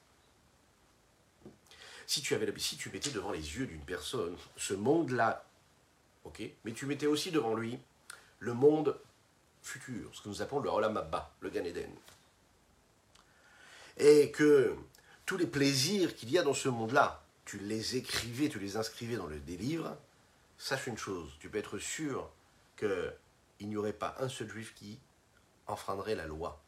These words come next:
de la Torah, qui ferait une seule avéra. » Pourquoi ? Parce que si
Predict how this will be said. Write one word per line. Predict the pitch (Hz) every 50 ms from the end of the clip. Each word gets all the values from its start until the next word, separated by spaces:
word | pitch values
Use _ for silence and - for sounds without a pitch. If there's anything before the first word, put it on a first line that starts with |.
| _ -
de | -
la | - -
Torah, | - - - - - - - - - - - - - _ _ -
qui | - 82
ferait | - - 95 -
une | 107 110 101
seule | - - 131 120 92
avéra. » | - - - - 127 - - - - - _ _ _ _ _ _ _ _ _ _ _ - _ _ _ _ _ _ _ _ _ _ _ _ _ _ _ _ _ _ _ _ _ _ _ _ _ _ _ _ _ - - - - - - - - - -
Pourquoi ? | - - - - 104 87 76 76 - _ _ _ _ _ _
Parce | - - - -
que | - 120
si | - - - 160 165 160 165 - -